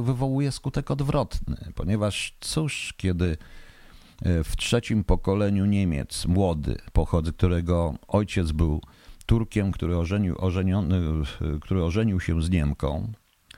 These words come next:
prawda? To byli jego dziadkowie, bo to jest całkiem możliwe już.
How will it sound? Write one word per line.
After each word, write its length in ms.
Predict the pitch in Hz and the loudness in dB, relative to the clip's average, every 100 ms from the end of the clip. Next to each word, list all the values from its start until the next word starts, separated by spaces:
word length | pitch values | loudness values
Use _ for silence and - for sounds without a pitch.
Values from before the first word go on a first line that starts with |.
| - - - - | -20 -20 -20 -4
prawda? 580 | 92 76 76 76 67 82 - - | 0 0 2 0 0 -4 -8 -4
To 100 | 87 | 0
byli 220 | 85 87 | 2 2
jego 200 | 87 87 | 2 0
dziadkowie, 540 | 80 78 - 82 71 71 | 0 -2 -2 -2 0 -2
bo 120 | 78 | 0
to 100 | 95 | -2
jest 140 | - | 0
całkiem 320 | - 95 92 | 0 2 2
możliwe 520 | 95 87 80 85 73 67 | 2 2 0 0 0 -2
już. 420 | 57 113 - | -4 -6 -10